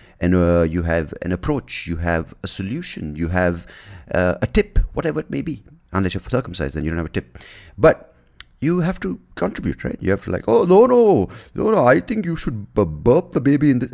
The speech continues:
what the f-, shut up. So, I just feel I want to talk about the things that you go through.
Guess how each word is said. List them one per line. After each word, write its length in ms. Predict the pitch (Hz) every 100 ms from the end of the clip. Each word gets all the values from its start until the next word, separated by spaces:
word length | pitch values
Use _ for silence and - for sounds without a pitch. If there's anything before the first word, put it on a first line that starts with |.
| - -
what 140 | -
the 80 | -
f-, 180 | - - _ -
shut 280 | - - -
up. 180 | - _ _ _ _ _ _ _ - -
So, 460 | - - 117 92 120 - - - - _ _ _ _ _ _ _
I 120 | 156
just 200 | 190 220
feel 280 | - 147 143 - _ _ _ _ _ - _ _ -
I 80 | -
want 240 | 120 127 117
to 60 |
talk 260 | 90 - - -
about 440 | 82 80 78 - _ _ _ _ _ _ _ _ _ _ _ _ _ _ _ _ _ -
the 80 |
things 200 | 110 156
that 120 | 131 98
you 60 |
go 200 | - 127
through. 240 | - -